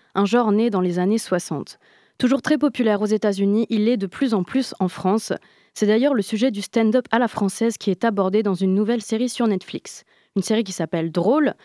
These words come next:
écrite par Fanny Herrero, la scénariste d'une autre série française à succès, dix pour cent. Dans Drôle, elle met en scène des personnages qui essaient de percer dans le milieu de l'humour parisien,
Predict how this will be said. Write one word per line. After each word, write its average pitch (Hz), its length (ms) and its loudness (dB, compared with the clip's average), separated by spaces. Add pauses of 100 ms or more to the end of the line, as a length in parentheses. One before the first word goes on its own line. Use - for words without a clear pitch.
(240)
écrite 233 320 -2
par 175 180 -2
Fanny 214 320 2
Herrero, 214 480 2
la 180 160 0
scénariste 202 640 0
d'une 185 220 0
autre 233 120 -4
série 185 220 -2
française 185 400 -2
à 196 60 0
succès, - 460 -4 (300)
dix 254 160 2
pour 208 180 -4
cent. - 140 -10 (920)
Dans 254 180 4
Drôle, 220 440 2 (340)
elle 196 120 6
met 247 100 4
en 233 100 2
scène 240 240 2
des 196 80 2
personnages 220 500 0
qui - 120 -2
essaient 202 180 0
de 190 80 -4
percer 247 480 0
dans 190 120 2
le 180 60 2
milieu 196 260 2
de 185 60 -2
l'humour 202 300 0
parisien, 196 500 0